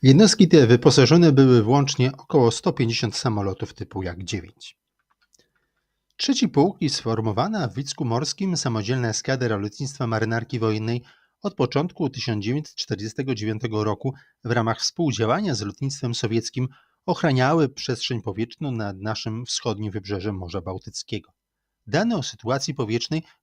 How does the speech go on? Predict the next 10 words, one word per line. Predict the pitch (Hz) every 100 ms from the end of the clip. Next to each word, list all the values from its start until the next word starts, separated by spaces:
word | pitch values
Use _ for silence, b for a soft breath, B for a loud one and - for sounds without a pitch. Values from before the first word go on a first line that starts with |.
| -
do | 185
polskich | 160 135 135 -
jednostek | 104 120 151 - -
były | 170 147
przekazywane | 123 - 139 107 98 123 190 170
przez | 120 -
sowieckie | 208 113 110 -
systemy | 139 - - 120 107
rozpoznania | 107 - 104 101 101 107 113
radiolokacyjnego | 127 110 104 98 104 - 117 120 117